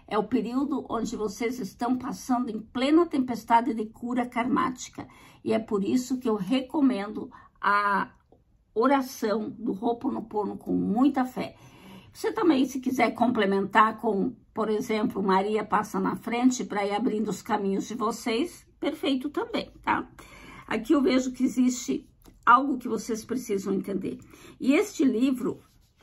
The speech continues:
que aqui aparecia fechado, agora já aparece aberto. Eu vejo, é, os caminhos se abrindo pra vocês, tá?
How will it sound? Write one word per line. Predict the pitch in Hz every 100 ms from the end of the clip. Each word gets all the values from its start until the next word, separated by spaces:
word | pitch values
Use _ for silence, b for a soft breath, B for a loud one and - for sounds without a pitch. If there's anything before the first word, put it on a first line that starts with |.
| _ -
que | -
aqui | - - 320
aparecia | 254 226 196 - 190
fechado, | 180 175 - 220 233 - - _ b b
agora | - 254 - 196 214
já | 196
aparece | 185 226 208 196 - - -
aberto. | 240 240 214 214 - 185 - B B B B
Eu | -
vejo, | 202 214 208 233 233 233 247 - -
é, | 208 202 196 190 - - _ _
os | - -
caminhos | 247 220 220 226
se | - 254
abrindo | 240 208 254 302
pra | - -
vocês, | - - - - - - - -
tá? | 190 226